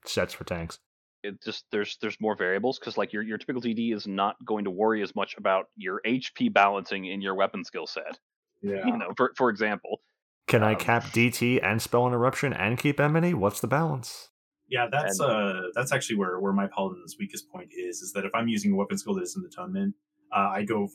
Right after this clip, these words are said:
Speaker 3: all in for the damage and stuff on it, 'cause it's rare that I do it. Um, and my H P <laughs> definitely drops, like, if I ever use, like, knights or, or savage blade. It's, uh, it's
Speaker 2: Hey.
Speaker 3: not good.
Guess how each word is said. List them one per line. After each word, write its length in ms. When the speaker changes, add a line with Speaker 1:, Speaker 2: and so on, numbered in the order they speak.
Speaker 3:
all 200
in 140
for 100
the 80
damage 320
and 120
stuff 200
on 100
it, 40
'cause 100
it's 160
rare 160
that 100
I 60
do 160
it. 500
Um, 300
and 140
my 180
H 160
P 80
<laughs> 0
definitely 380
drops, 460
like, 160
if 100
I 120
ever 260
use, 240
like, 160
knights 340
or, 320
or 60
savage 400
blade. 260
It's, 240
uh, 180
it's 140
Speaker 2:
Hey. 80
Speaker 3:
not 100
good. 160